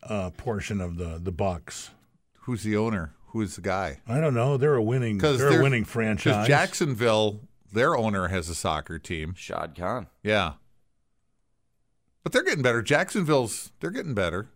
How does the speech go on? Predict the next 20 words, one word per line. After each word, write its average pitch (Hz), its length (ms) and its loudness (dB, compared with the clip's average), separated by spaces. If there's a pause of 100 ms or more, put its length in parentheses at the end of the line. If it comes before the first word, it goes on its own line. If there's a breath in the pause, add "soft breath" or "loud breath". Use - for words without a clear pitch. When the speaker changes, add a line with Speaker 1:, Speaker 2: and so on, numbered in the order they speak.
(280)
Speaker 2:
They're 120 100 -4
gonna 170 140 -2
be 147 140 2
okay 107 260 0
this 87 260 -4
year. 101 280 -4 (420)
Speaker 3:
Sure. 143 380 -8
Made 104 120 -6
the 95 60 -14
playoffs 113 380 -2
last 110 260 -6
year. 117 120 -10
Speaker 2:
Yeah, 143 260 2 (380)
right. 123 300 0 (160)
So 110 280 0
they're 120 140 0
not, 123 180 -2
it's - 120 -8
not 120 100 0
even 113 420 -6